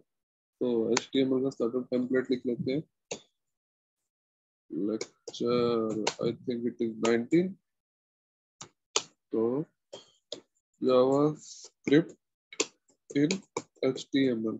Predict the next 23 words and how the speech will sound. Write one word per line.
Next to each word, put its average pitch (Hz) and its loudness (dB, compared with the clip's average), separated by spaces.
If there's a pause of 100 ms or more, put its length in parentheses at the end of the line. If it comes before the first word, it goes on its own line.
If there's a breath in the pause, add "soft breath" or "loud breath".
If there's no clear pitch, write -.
(100)
control 131 2
S 135 -4
से 139 -6
save 131 2
करेंगे, 143 0 (840)
एक 135 2
बार 143 6
run 135 2
करके 147 4
देख 147 2
लेते 139 -2
हैं। 156 0 (1000)
Oh, 143 6 (340)
it 139 0
is 151 2 (360)
eighteenth 151 4
lecture, 127 -6
तो - -12
change 139 -8
कर 131 -4
देता 131 -6
हूँ 127 -8
वहाँ 123 -8